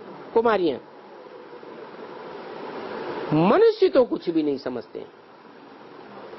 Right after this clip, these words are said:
क्यों ब्रह्मा कुमार कुमारियां? जरूर पवित्रता में रहते होंगे। कितने निकलेंगे?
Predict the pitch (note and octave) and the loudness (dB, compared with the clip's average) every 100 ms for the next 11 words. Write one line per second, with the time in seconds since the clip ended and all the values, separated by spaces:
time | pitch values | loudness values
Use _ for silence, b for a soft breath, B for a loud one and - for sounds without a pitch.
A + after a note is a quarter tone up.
0 | - - - - - - - - - - | -16 -14 -12 -12 -12 -10 -10 -8 -6 -6
1 | - - - - - - A#3+ F4 F#4 F4+ | -4 -4 -2 0 0 4 6 6 6 8
2 | E4+ D#4+ D#4+ C#4+ C4 C4 A#3 G#3+ F#3+ D#3 | 8 8 4 4 4 4 6 6 6 6
3 | A2 - - - - - - - - - | 2 -12 -20 -20 -20 -20 -20 -20 -20 -20
4 | - - - - - - - - - - | -20 -18 -18 -16 -14 -14 -14 -14 -12 -12
5 | - - - - - - - - - - | -10 -10 -10 -8 -8 -6 -6 -6 -6 -4
6 | - - - - - B2+ C#3 F3 F#3+ A3 | -2 -2 -2 -2 2 6 8 8 10 8
7 | C4+ D4 F#4 B3+ A#3+ - A3+ A#3 A3+ A3 | 8 6 6 4 4 2 2 2 4 4
8 | G#3 F#3+ G3 F#3 E3+ E3 D#3 B2+ A#2+ - | 6 6 6 8 6 6 6 6 2 -10
9 | - - - - - - - - - - | -20 -18 -18 -18 -16 -16 -16 -16 -14 -14
10 | - - - - - - - - - - | -12 -12 -10 -10 -10 -8 -8 -6 -6 -4
11 | - - - E3 F#3 G#3 A#3 A#3+ B3 B3+ | -4 -4 2 4 6 6 6 4 6 6
12 | B3+ B3 A#3+ G#3 D3+ | 8 10 10 8 6